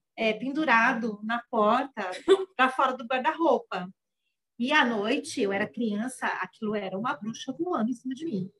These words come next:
Então, assim, a lenda urbana, ela tem essa, essa pegada de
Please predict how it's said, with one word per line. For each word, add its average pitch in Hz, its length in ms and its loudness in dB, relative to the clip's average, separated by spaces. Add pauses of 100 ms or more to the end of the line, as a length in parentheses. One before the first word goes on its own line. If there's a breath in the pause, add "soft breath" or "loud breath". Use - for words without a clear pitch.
(560)
Então, 320 220 2
assim, 262 300 0
a 254 160 6
lenda 214 340 2
urbana, 214 640 2 (300)
ela 240 340 0 (100)
tem 277 500 2
essa, 220 440 0
essa 202 220 -6
pegada 196 480 -4
de 196 420 -12